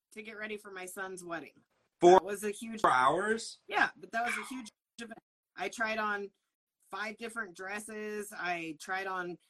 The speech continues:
Speaker 1: you know, ten different pairs of shoes. I, I can't do my makeup until I know what I'm wearing 'cause it's gotta match. That
Speaker 2: Yeah.
Speaker 1: was my son's wedding. If I'm going to the, if I'm gonna go dancing, I, I probably gonna try on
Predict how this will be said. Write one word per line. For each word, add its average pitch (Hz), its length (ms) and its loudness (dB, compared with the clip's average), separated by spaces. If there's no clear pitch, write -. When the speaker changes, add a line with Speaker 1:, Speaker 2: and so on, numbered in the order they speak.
Speaker 1:
you 156 160 -6
know, 185 120 -2
ten 180 280 -12
different 208 360 -6
pairs 214 280 -4
of 190 100 -10
shoes. 196 640 -2
I, 170 340 -4
I - 120 -20
can't 190 280 -6
do 214 100 -4
my 202 160 2
makeup 196 500 -4
until 185 320 -2
I 180 100 0
know 185 220 0
what 185 220 0
I'm 165 140 -4
wearing 190 380 -6
'cause 170 220 -12
it's 156 140 -12
gotta 202 240 4
match. 175 480 0
That 185 100 2
Speaker 2:
Yeah. 247 60 4
Speaker 1:
was 277 140 -2
my 277 160 0
son's 240 400 -4
wedding. 196 400 -8
If 185 140 -6
I'm 233 120 -4
going 277 240 0
to 339 80 -2
the, 233 380 6
if 180 80 -10
I'm 220 140 -4
gonna 240 140 -2
go 226 200 0
dancing, 220 480 -8
I, 185 260 -2
I 190 220 -4
probably 285 340 -2
gonna 226 180 -2
try 220 200 -4
on 208 60 2